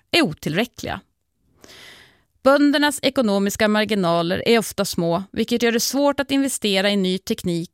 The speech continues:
och odlingsmetoder som är bättre för den biologiska mångfalden.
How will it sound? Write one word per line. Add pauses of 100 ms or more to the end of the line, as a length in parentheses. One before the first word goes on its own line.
(160)
och
odlingsmetoder
som
är
bättre
för
den
biologiska
mångfalden.